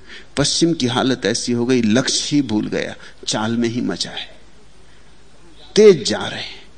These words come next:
कहां जा रहे हैं ये मत पूछो, कहां पहुंचेंगे ये मत पूछो, और पश्चिम की ये छाया पूरब पे पड़ती जाती। पूरब में भी तेजी आती जाती है। मैं तुम्हें कह दूं, कुछ चीजें हैं जो धीमे-धीमे बढ़ती हैं।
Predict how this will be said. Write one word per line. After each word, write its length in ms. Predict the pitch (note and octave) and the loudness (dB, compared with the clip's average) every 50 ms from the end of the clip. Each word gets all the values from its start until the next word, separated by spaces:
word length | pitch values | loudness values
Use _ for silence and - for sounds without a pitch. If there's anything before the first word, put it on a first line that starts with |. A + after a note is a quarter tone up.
| - - - - - | -20 -20 -14 -6 -2
कहां 240 | D3 C#3+ E3 E3+ D3+ | 2 4 6 6 6
जा 180 | C#3+ D3 D3+ | 6 6 6
रहे 120 | D3+ D3+ D3+ | 6 4 4
हैं 80 | D3 | 4
ये 120 | C3 A#2+ A#2 | 4 4 4
मत 160 | A2+ A2+ - - - | 2 0 -2 -4 -6
पूछो, 300 | - E2 E2 - - - - - - - - - - - - - - - - - - - - - - - - - - - - | -8 -6 -6 -6 -8 -8 -10 -18 -20 -20 -20 -20 -20 -20 -20 -20 -20 -20 -20 -20 -20 -20 -20 -20 -18 -12 -10 -10 -10 -4 2
कहां 240 | - F3 F3 G#3 G3+ | 4 6 8 8 8
पहुंचेंगे 500 | G#3 G3 F#3+ F#3+ F#3 F#3+ A3 A3+ G#3 F#3 | 8 8 8 8 8 6 4 4 6 6
ये 140 | F3+ F3+ G3+ | 6 6 6
मत 220 | G#3+ A3+ - - - | 4 4 2 0 0
पूछो, 300 | B2+ G#2+ - - - - - - - - - - - - - - - - - - | -2 0 0 -2 -6 -8 -12 -18 -20 -20 -20 -20 -20 -20 -18 -16 -16 -16 -10 -4
और 180 | - G#2 A2 - | -2 -2 -2 -2
पश्चिम 460 | - - A#2 - - - - C3+ C3+ | -2 -2 -2 -2 0 2 2 2 2
की 200 | B2+ B2 B2+ B2 | 2 2 0 0
ये 60 | A#2 | 0
छाया 380 | A2 - - - F2 F2 F2 E2+ | 0 -2 -4 -6 -6 -6 -6 -8
पूरब 400 | F2 - - B2+ B2+ A#2+ A2+ - - | -8 -6 -4 -4 -2 -2 -4 -4 -6
पे 60 | G#2 | -6
पड़ती 360 | G2 - D#2+ D2+ - - D#2+ | -6 -4 -6 -6 -6 -8 -8
जाती। 460 | - - - - - - - - - - - - - - - - | -8 -10 -10 -12 -16 -16 -16 -16 -16 -16 -20 -20 -20 -18 -10 -4
पूरब 220 | A#2 C3 B2+ B2 A#2+ | 0 2 2 2 2
में 200 | A#2+ B2+ B2 A#2+ | 2 2 0 0
भी 80 | A#2+ | -2
तेजी 380 | - - B2 A#2+ A2 - A2 - | -4 -2 -2 -2 -2 -2 -2 -4
आती 300 | - - - - - - | -4 -6 -8 -8 -10 -10
जाती 340 | - - - - - - - | -10 -10 -14 -18 -18 -18 -18
है। 160 | - - - - - - - - - - - - - - - - - - - - - - - - - - - - | -18 -18 -20 -20 -20 -20 -20 -20 -20 -20 -20 -20 -20 -20 -20 -20 -20 -20 -20 -20 -20 -16 -14 -14 -14 -10 -4 -2
मैं 100 | A#2+ A#2 | 0 0
तुम्हें 240 | - B2 B2+ B2 A2+ | 2 2 2 2 2
कह 180 | - C3+ D3+ | 2 2 2
दूं, 180 | C#3 B2+ C3 C3 - - - - - - - - - - - - - | 2 2 0 0 0 -4 -12 -20 -20 -20 -20 -20 -20 -20 -20 -6 -2
कुछ 260 | - D3 - - - | -2 -2 -2 -2 -4
चीजें 260 | - A2+ G#2 G#2 A2+ A#2 | -2 -2 0 0 0 0
हैं 200 | B2 B2+ A#2+ G#2 | 2 0 0 0
जो 100 | G2+ F2 | -2 -4
धीमे-धीमे 640 | C2 - F#2+ F#2+ F#2+ F2+ F2 E2 G2+ G#2+ A2 G#2+ | -4 -4 -2 0 0 0 0 0 0 0 2 2
बढ़ती 380 | G2 F#2 - E2+ E2+ - - F#2+ | 0 0 -4 -6 -6 -6 -6 -8
हैं। 80 | F#2+ | -8